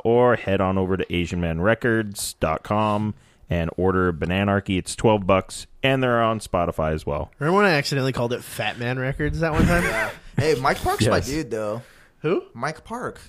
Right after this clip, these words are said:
Speaker 3: The, never mind. <laughs> The owner of Asian Man Records.
Speaker 2: Oh.
Speaker 3: Jesus Christ.
Speaker 2: I, I was talking about Fat Man Records.
Speaker 1: I was
Speaker 2: I think I
Speaker 1: talking
Speaker 2: got
Speaker 1: about
Speaker 2: mixed,
Speaker 1: Fat Man
Speaker 2: I got
Speaker 1: Scoop.
Speaker 2: Asian Man Records mixed up and Fat Man Scoop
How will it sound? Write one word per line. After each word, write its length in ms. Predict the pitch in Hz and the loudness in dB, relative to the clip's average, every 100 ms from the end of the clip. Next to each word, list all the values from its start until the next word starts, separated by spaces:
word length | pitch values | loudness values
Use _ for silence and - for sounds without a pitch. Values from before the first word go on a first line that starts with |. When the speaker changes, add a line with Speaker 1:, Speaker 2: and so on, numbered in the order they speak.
| - - _ _ _ - | -20 -20 _ _ _ -20
Speaker 3:
The, 100 | - - _ - | -18 -18 _ -18
never 200 | 117 90 | -14 -14
mind. 240 | 76 76 95 - | -16 -16 -14 -10
<laughs> 80 | 110 960 740 679 762 - 831 - | -8 -8 -8 -6 -6 -4 -6 -6
The 60 | 110 | -8
owner 160 | 120 120 | -8 -8
of 80 | |
Asian 260 | 113 117 123 | -8 -8 -8
Man 140 | 117 113 | -8 -10
Records. 400 | 113 120 117 - - | -10 -12 -14 -14 -4
Speaker 2:
Oh. 260 | 143 147 120 - - | 0 0 0 -6 -8
Speaker 3:
Jesus 360 | - 101 - - | -6 -4 -4 -4
Christ. 440 | - - 82 - - - - - | -10 -10 -10 -10 -8 -6 -4 2
Speaker 2:
I, 140 | 160 254 1077 1077 - 1077 - - | 4 4 2 -2 -2 -2 -4 -2
I 180 | 339 359 | 4 6
was 140 | 370 - | 6 4
talking 200 | 285 349 | 2 6
about 200 | 269 180 | 4 4
Fat 260 | 165 214 | 4 4
Man 160 | 214 143 | 4 2
Records. 680 | 117 117 - - - - - - - - - - | 2 2 2 2 2 -6 -2 -2 -4 -18 -18 -6
Speaker 1:
I 200 | 113 151 | 2 4
was 140 | 208 156 | 4 4
Speaker 2:
I 40 | |
think 80 | 202 | 4
I 40 | |
Speaker 1:
talking 120 | 113 - | 6 6
Speaker 2:
got 80 | 254 | 6
Speaker 1:
about 140 | 107 | 6
Speaker 2:
mixed, 140 | 101 104 | 6 4
Speaker 1:
Fat 180 | 110 120 | 4 4
Man 100 | 208 | 4
Speaker 2:
I 40 | |
got 140 | 277 - | 4 4
Speaker 1:
Scoop. 140 | 170 | 4
Speaker 2:
Asian 200 | 139 214 | 4 4
Man 220 | 214 214 | 4 2
Records 720 | 214 214 214 220 226 208 - - | 2 0 0 0 0 -2 -8 -6
mixed 280 | 180 190 190 | -2 -2 2
up 120 | 214 | 0
and 120 | 185 | 0
Fat 220 | 139 151 143 | 0 0 0
Man 200 | 135 120 | -4 -6
Scoop 360 | - 113 110 | -8 -10 -10